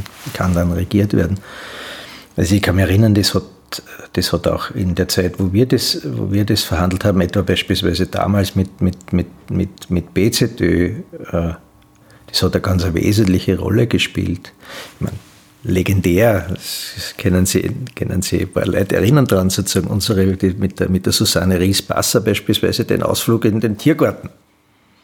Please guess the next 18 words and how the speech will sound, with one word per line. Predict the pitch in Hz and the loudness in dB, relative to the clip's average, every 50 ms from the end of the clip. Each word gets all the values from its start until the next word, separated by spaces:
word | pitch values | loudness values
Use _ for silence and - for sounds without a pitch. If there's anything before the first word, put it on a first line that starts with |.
| _ _ _ _ _ _ _ _ _ - - - _ _ _ _ _ _ _ _ _ _ _ _ _ _ _ _ _ _ _ _ _ _ _ _ | _ _ _ _ _ _ _ _ _ -20 -20 -20 _ _ _ _ _ _ _ _ _ _ _ _ _ _ _ _ _ _ _ _ _ _ _ _
Wo | - 113 120 131 | -4 -2 -2 0
dann | 131 135 127 120 107 | 0 0 0 0 0
plötzlich | 127 120 123 - 143 123 - | 0 0 0 -2 -4 -4 -2
jeder | 110 107 110 92 123 123 123 87 - | -2 -2 0 2 2 2 2 0 -4
sein | - - 113 101 104 110 120 127 131 113 - - | -2 0 0 0 2 0 -2 -4 -6 -8 -10 -6
Tier, | - 135 147 170 - | 0 2 4 4 4
äh, | - 95 - - 92 - - - | 2 0 -6 -12 -14 -16 -14 -10
zugeteilt | - - 117 107 107 95 - - - - - - - - - 85 85 - - - | -4 -2 -2 0 -2 -2 -6 -6 -8 -8 -6 -4 -6 -6 -4 -6 -8 -10 -10 -10
bekommen. | 98 - - - 85 82 85 85 | -10 -8 -8 -8 -8 -6 -6 -8
Oder | 85 87 98 | -8 -8 -6
vorher | - - 113 117 135 127 | -4 -2 0 0 2 0
war | 135 120 | 0 -2
die | 117 | -2
Susanne | - - 220 - - - 202 170 165 185 175 | -2 -2 0 0 0 0 2 4 4 4 4
Ries-Basser | 185 208 190 - - - 175 170 - - 202 196 | 4 2 2 2 2 2 2 2 4 2 2 0
die | - 226 208 | 0 -4 -6
Kobra. | - - 226 294 294 - - - - - | -2 0 0 0 0 -2 -4 -4 -4 0
Na, | - 135 143 143 | 0 0 0 0